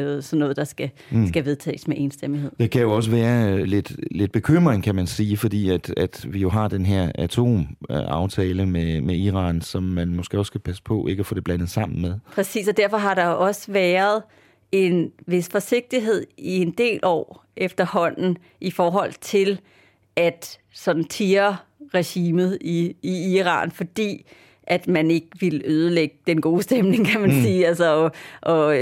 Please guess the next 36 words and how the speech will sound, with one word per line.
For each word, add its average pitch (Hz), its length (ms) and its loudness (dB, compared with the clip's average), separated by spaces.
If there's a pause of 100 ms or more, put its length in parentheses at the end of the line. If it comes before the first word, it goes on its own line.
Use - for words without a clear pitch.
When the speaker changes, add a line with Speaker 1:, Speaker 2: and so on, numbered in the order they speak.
(100)
Speaker 1:
det, 180 120 2
man 165 240 2
egentlig 175 280 0
mente, 170 440 2
var, 151 280 0 (400)
øh, 139 540 2
sådan, 143 340 0 (1000)
et, 170 140 -2
altså, 175 180 0
spæde 185 280 2
tegn 175 340 -2
på, 156 300 0
øh, 139 300 -2
på, 147 200 -2
at, - 220 -4
at, - 180 -6
at, - 80 -6 (160)
øh, 147 180 -2
at 151 180 -6
det 156 80 -4
kunne - 120 -6
bevæge 147 280 0
sig 151 160 0 (420)
i 151 260 0
en, 151 280 -2 (100)
i, 156 160 -4 (400)
i 165 100 0
en 165 180 -2
mere 175 300 2 (100)
fornuftig 202 480 2
retning 190 640 2
Speaker 2:
Mm. 110 80 2
Speaker 1:
politisk, 190 600 0
øh, 156 340 4
i 185 500 0
Iran. 196 380 0